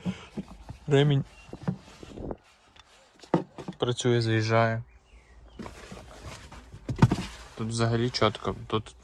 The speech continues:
типу, не стріляно, тільки штора, тому хз. Будемо розбиратись. Так, лабаш, я сподіваюся, що не побитий, не подряпаний, так, наче цілий. Емочки, до речі, Настя вже прийшла, поздирала.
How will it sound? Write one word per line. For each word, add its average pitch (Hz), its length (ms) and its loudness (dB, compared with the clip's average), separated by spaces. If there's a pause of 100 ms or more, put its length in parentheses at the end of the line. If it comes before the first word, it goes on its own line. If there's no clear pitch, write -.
(180)
типу, 113 220 -4
не 110 140 -2
стріляно, 123 480 -2
тільки 123 340 -8
штора, 120 360 2
тому 117 420 -6
хз. 120 220 -8 (2500)
Будемо 113 320 -8
розбиратись. 113 640 -6
Так, 110 260 -4
лабаш, 139 600 4
я 120 120 0
сподіваюся, 127 640 0
що 123 140 -2
не 120 140 0
побитий, 131 560 -2 (1300)
не 131 120 2
подряпаний, 113 680 2
так, 127 200 0
наче 123 260 -2
цілий. 113 420 -6 (240)
Емочки, 123 480 2
до 120 100 0
речі, 117 260 0
Настя 117 300 2
вже 110 140 -2
прийшла, 113 340 -2
поздирала. 143 680 4